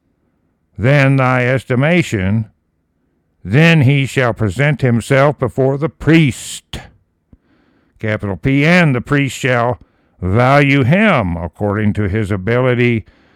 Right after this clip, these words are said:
that vowed, shall the priest value him." In nine, "And if it be a beast whereof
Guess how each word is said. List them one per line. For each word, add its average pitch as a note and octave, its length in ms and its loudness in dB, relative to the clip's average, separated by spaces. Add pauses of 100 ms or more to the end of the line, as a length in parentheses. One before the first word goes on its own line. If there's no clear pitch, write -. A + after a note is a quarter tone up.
(200)
that A2 300 -2
vowed, F#2 1000 0 (200)
shall G#2+ 340 -4
the G2+ 120 -4
priest B2+ 720 -2 (160)
value G2+ 800 0 (560)
him." F#2+ 760 2 (2000)
In C#3 300 6
nine, D3 800 0 (260)
"And C3+ 260 0
if C#3 320 -2 (920)
it D#3 340 -2
be C3 180 2
a A#2+ 140 0
beast D3 540 0 (140)
whereof A2 760 0